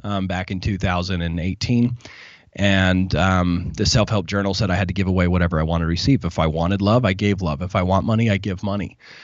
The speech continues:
So I had to give away a million dollars that year. So I brought on ten students and started teaching them, um, what I had learned to make a half a million the year before.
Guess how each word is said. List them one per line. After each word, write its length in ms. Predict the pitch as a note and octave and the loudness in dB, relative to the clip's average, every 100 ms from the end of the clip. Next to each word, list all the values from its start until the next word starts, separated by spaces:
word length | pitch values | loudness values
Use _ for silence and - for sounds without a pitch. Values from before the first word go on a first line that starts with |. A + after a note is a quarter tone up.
| - - | -18 -2
So 120 | B2 | 2
I 40 | |
had 100 | C#3 | 2
to 60 | C3+ | 2
give 180 | B2 A#2 | 2 4
away 220 | A2 G#2+ | 4 4
a 40 | |
million 260 | G#2 G2 F#2 | 2 0 -2
dollars 320 | F2+ G2+ - | -2 -4 -4
that 140 | D#2+ | -8
year. 200 | G#1 G1+ | -8 -10
So 100 | - | -2
I 60 | G2 | 0
brought 200 | F#2+ F#2+ | 2 2
on 120 | A2 | 2
ten 220 | - A2 | 0 0
students 420 | A2+ G#2+ G2+ G2 G#2 | 0 -2 -2 -2 -4
and 80 | |
started 340 | F#2 F2+ F#2 - | -4 -4 -4 -2
teaching 320 | - F3+ G#2+ | 0 0 2
them, 600 | F#2 G#2+ - - - - - | 2 2 0 -4 -8 -6 -4
um, 260 | G#2 G2+ G2+ | 0 2 2
what 140 | G2+ | 2
I 100 | G#2 | 2
had 160 | A2+ G2 | 0 0
learned 380 | G2 G2 A#2 | 0 2 0
to 180 | A2+ A#2+ | 0 0
make 220 | G2+ F#2+ | 0 0
a 60 | F#2+ | 0
half 260 | A2 F#2 G#2 | 0 0 0
a 20 | |
million 300 | F#2+ G2 F#2+ | 0 0 0
the 80 | F2 | 0
year 120 | E2 | 0
before. 480 | F2 - F#2 E2+ | -4 -2 0 0